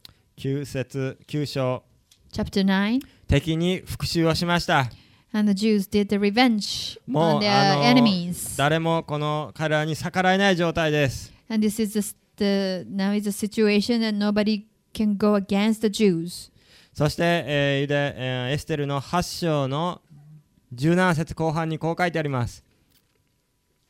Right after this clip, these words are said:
Speaker 2: Chapter eight, verse seventeen.
Speaker 1: 自分がユダヤ人であると宣言する者が出てきたんです。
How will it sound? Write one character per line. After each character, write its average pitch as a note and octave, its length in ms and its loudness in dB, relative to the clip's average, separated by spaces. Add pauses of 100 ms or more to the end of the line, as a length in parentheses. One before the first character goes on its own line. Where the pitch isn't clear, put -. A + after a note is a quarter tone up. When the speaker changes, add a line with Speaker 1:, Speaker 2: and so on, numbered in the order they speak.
(380)
Speaker 2:
Chapter A3 500 -4
eight, A#3+ 320 -4
verse G#3+ 180 0
seventeen. A#3 920 0 (1160)
Speaker 1:
自 C#3+ 180 0
分 G3+ 160 0
が G#3 120 2
ユ F3 100 0
ダ G3 140 8
ヤ G#3+ 120 8
人 G#3 200 0
で G3 120 6
あ G3 100 6
る F#3+ 100 0
と G3+ 200 4
宣 F#3+ 220 2
言 G3+ 180 2
す - 80 -2
る F#3 80 2
者 F3+ 140 2
が F#3+ 100 4
出 F3 100 4
て F#3+ 80 6
き F3 60 2
た E3+ 140 2
ん D3 40 0
で A#2+ 160 2
す。 - 220 -10